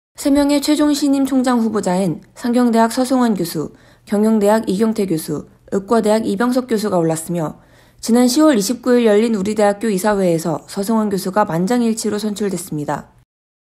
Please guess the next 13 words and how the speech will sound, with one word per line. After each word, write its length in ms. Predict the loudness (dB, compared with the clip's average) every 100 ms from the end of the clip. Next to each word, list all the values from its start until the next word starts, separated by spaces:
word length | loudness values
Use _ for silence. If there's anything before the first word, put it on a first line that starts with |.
| _
새로운 500 | 2 4 6 6 4
연세, 400 | 4 2 4 2
새로운 460 | 4 4 4 4
미래란 400 | 4 4 4 2
슬로건을 560 | 0 2 2 2 2 2
내건 260 | 2 0 0
서 160 | 0
교수는 540 | 0 0 0 0 -2 -6 -18 -20 -10
국토교통부 680 | -8 0 2 2 2 2 2
장관을 440 | 0 2 2 2
지낸 280 | 2 0 0
이력이 320 | 2 2 2
있으며 500 | 0 0 -2 -2